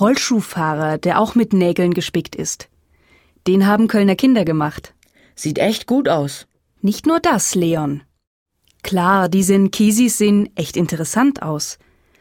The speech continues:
Speaker 1: Aber nicht nur als Dekoration, sondern aus einem ganz bestimmten Grund. Sie sind nämlich Schutzgeister. Ursprünglich kommen sie von den Bakongo.
Speaker 2: Die leben wohl am Kongo.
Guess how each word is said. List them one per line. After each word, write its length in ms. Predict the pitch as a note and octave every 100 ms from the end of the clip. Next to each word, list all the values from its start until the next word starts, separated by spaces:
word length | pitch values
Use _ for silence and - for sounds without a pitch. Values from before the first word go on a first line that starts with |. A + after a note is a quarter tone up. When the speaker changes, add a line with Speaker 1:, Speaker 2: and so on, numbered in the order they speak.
| _ _
Speaker 1:
Aber 160 | A3
nicht 220 | C4 D4 D4
nur 100 | C4+
als 200 | B3 -
Dekoration, 960 | A#3 A3 F3 D#3 - F4 F4 E3 D3+ C#3 _ _ _ _
sondern 460 | E3+ F3+ F#3+ F#3
aus 160 | F3+ E3+
einem 200 | F#3 F3+
ganz 200 | F3+ F#3+
bestimmten 500 | G3+ - G3+ - G#3+
Grund. 540 | G3 F3 D3+ - - _ _ _ _ _ _
Sie 120 | - F#3+
sind 260 | G#3 G3
nämlich 360 | G#3+ G3+ F#3+ -
Schutzgeister. 840 | B3+ B3 - E3 D#3 D3+ D3+ - - _ _ _ _ _ _
Ursprünglich 640 | G3 G#3+ - C4 C4+ C4+
kommen 280 | - A#3 A#3
sie 160 | G#3+ A3
von 220 | A3+ G#3
den 260 | G#3+ G#3 F#3
Bakongo. 640 | F#3+ - A3+ A#3+ D#3 - _ _ - - _
Speaker 2:
Die 60 | F3
leben 380 | F#3 G#3 A3 F#3+
wohl 180 | G3+
am 200 | F#3+ E3
Kongo. 540 | C#3 A3 D4+ F#3 C#3